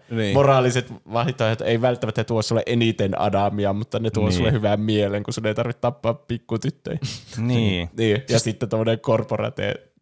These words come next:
Speaker 3: Mm.
Speaker 2: <laughs> estää sen.
Speaker 1: Mm.
Speaker 3: Niin, kyllä. Tuo on siis, mä aloin miettiä tuota taideteosta, niin tuo on kyllä aika loistava taideteos kyllä.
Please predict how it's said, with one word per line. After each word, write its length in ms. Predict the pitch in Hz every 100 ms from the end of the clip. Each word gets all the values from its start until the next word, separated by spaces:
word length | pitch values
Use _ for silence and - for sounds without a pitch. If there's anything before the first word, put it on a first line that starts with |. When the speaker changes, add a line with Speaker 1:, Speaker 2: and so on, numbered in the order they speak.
| 147 139 135 123
Speaker 3:
Mm. 80 | 101
Speaker 2:
<laughs> 20 |
estää 360 | 98 98 - 190
sen. 200 | - - _
Speaker 1:
Mm. 240 | 113 101 92 98
Speaker 3:
Niin, 260 | 90 87 87
kyllä. 300 | 101 92 87 _ _ -
Tuo 100 | 156
on 80 | 160
siis, 260 | 170 - _ _ _ _ -
mä 80 |
aloin 120 | 139 143
miettiä 220 | 135 110
tuota 160 | -
taideteosta, 480 | - 117 95 87 92
niin 60 | 98
tuo 100 | 135
on 120 | 127
kyllä 220 | 104 - -
aika 180 | - 131 104 - _ 107
loistava 520 | 127 107 - 80 80
taideteos 580 | 82 82 - - - -
kyllä. 280 | 80 80